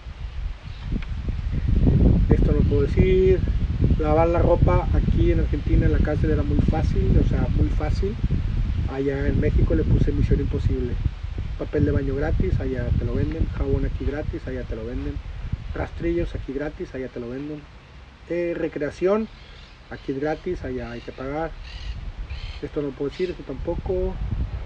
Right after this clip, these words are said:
Tampoco. <laughs> Ah, tampoco, no mames, güey, no puedo decir nada, güey. Tampoco.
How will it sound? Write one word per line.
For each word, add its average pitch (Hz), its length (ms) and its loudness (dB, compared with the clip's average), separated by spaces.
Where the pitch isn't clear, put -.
Tampoco. 156 580 -4
<laughs> - 40 -16
Ah, 175 280 2
tampoco, 185 520 2
no 208 100 8
mames, 214 440 6
güey, 196 300 8
no 180 80 2
puedo 196 220 6
decir 185 160 0
nada, 185 320 4
güey. 160 340 0
Tampoco. 190 760 4